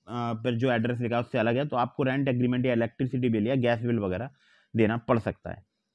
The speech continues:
बाकी, अ, आरबीआई अप्रूव्ड इनकी एनबीएफ़सी है, चिन्मय फिनलीज लिमिटेड। और यहाँ पर अगर मैं आपसे बात करूँ तो देखिए, अ, अगर आप इनसे कॉन्टैक्ट करना चाहते हैं, अ, तो यहाँ पर इन्होंने अपना कोई कॉन्टैक्ट नंबर नहीं दिया है, लेकिन,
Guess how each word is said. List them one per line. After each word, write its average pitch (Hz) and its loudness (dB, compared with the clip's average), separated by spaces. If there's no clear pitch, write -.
बाकी, 131 6
अ, 117 2
आरबीआई 139 8
अप्रूव्ड 139 4
इनकी 139 4
एनबीएफ़सी 127 4
है, 147 6
चिन्मय 139 2
फिनलीज 117 4
लिमिटेड। 127 2
और 123 8
यहाँ 131 6
पर 156 4
अगर 147 6
मैं 147 2
आपसे 147 0
बात 127 4
करूँ 139 2
तो 139 2
देखिए, 131 4
अ, 120 2
अगर 131 6
आप 135 4
इनसे 143 4
कॉन्टैक्ट 123 2
करना 127 4
चाहते 113 2
हैं, 143 -6
अ, 120 4
तो 143 4
यहाँ 135 6
पर 151 6
इन्होंने 131 4
अपना 139 0
कोई 147 4
कॉन्टैक्ट 131 6
नंबर 131 6
नहीं 123 4
दिया 135 8
है, 131 6
लेकिन, 143 6